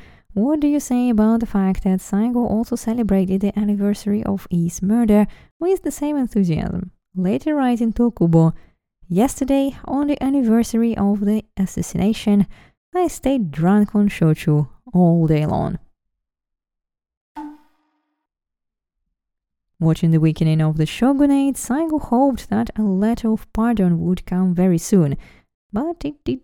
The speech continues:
not, and Saigo began to lose his hope for return. He married a local girl named Aigana at the end of eighteen sixty,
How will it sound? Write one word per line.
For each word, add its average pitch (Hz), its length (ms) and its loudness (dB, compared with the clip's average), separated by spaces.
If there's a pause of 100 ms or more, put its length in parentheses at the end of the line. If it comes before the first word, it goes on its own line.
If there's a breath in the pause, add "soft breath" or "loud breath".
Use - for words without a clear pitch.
not, 180 480 2 (400 soft breath)
and 214 320 0
Saigo 240 340 0
began 208 360 2
to 196 120 -2
lose 185 280 0
his - 200 -2
hope 165 260 -2
for 151 100 0
return. 151 460 -2 (600)
He - 120 -12
married 339 280 0
a 214 60 2
local 220 320 2
girl 202 360 2
named 175 360 2
Aigana 196 680 2
at 190 160 0
the 180 160 2
end 175 160 2
of 170 240 0
eighteen 170 320 0
sixty, 226 580 0